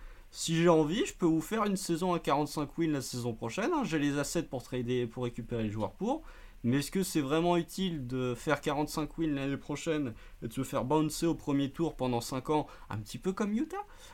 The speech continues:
euh, ou plutôt d'avoir des joueurs très, très talentueux et d'un coup, bam,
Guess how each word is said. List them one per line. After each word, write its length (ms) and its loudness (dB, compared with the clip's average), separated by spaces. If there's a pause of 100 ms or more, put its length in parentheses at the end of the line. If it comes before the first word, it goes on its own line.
(160)
euh, 480 10
ou 140 0
plutôt 480 2
d'avoir 340 6
des 120 0
joueurs 260 -2
très, 180 -2
très 200 -2
talentueux 480 0
et 40 4
d'un 140 2
coup, 180 -4
bam, 380 4